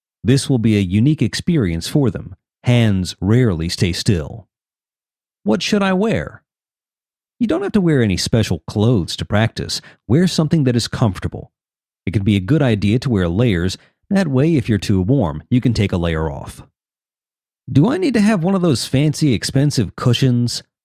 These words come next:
The traditional way to practice meditation is to sit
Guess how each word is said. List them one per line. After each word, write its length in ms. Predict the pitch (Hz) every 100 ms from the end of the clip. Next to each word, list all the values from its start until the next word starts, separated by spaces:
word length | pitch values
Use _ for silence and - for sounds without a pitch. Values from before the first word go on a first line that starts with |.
| _ _ _ _ _ _ _ _
The 140 | 95
traditional 520 | 107 113 107 120 233 220
way 140 | 202
to 60 | 180
practice 460 | 123 107 - 110
meditation 680 | 107 101 - 147 135 82 73 -
is 80 | 107
to 120 | 120
sit 220 | - 202